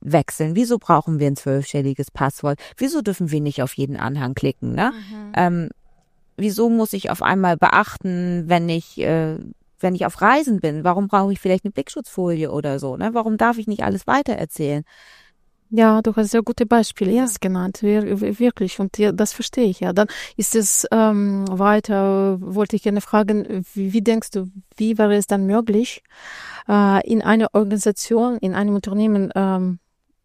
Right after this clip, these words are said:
Speaker 2: sicherzustellen, dass Mitarbeitende wirklich Bewusstsein handeln und dass diese wirklich sensibilisiert sind. Du hast Awareness schon am Anfang erwähnt,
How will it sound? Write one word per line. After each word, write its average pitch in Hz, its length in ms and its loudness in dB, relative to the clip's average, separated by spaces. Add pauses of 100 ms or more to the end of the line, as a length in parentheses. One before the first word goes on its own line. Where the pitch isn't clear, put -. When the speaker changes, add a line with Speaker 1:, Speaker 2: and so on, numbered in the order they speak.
(160)
Speaker 2:
sicherzustellen, 185 1000 0
dass 190 240 -2
Mitarbeitende 208 1000 0
wirklich 220 380 0
Bewusstsein 196 680 -2
handeln 175 380 -4
und 190 220 -4
dass 185 200 0
diese 202 280 0
wirklich 202 260 0
sensibilisiert 202 640 2
sind. 170 240 -6
Du 190 100 -2
hast - 240 -2
Awareness 240 480 2
schon 262 180 -2
am 208 200 0
Anfang 220 380 -4
erwähnt, 233 400 -2